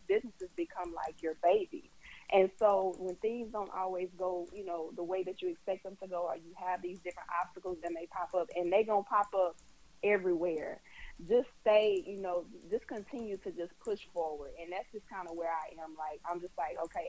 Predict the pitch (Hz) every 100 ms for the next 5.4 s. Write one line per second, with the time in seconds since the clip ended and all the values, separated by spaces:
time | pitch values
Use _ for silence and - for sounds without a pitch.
0 | 165 175 180 - 165 - 185 175 160 -
1 | 160 - 165 165 - 175 165 160 - -
2 | - - - 208 202 190 190 190 170 156
3 | 170 - 170 170 180 165 180 214 208 247
4 | 233 214 185 - 180 185 190 - 208 -
5 | 185 175 165 160